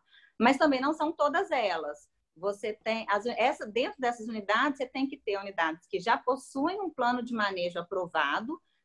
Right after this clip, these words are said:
né, que é o documento que estabelece as regras de uso das áreas, o que, que pode ser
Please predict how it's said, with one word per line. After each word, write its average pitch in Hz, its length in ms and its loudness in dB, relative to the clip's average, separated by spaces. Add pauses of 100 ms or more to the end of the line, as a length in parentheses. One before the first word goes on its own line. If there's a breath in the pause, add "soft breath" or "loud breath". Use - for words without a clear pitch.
né, 208 100 -4
que 214 100 0
é 214 40 6
o 214 40 6
documento 214 440 0
que - 80 0
estabelece 196 580 2
as 247 160 0
regras 214 380 0
de 190 120 4
uso 254 300 2
das 226 300 2
áreas, 208 440 2
o - 60 -12
que, 220 140 -4
que - 100 -12
pode 240 380 0
ser 226 160 -4